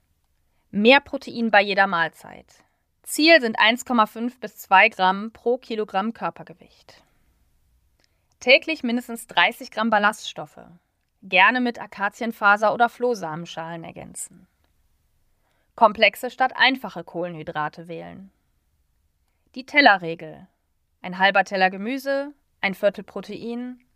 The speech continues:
ein Viertel komplexe Kohlenhydrate. Süßes nach der Mahlzeit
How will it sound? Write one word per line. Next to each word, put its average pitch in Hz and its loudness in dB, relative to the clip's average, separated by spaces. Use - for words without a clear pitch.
ein 254 2
Viertel 220 0
komplexe 220 -6
Kohlenhydrate. 160 -8
Süßes 294 -2
nach 220 0
der 196 2
Mahlzeit 190 2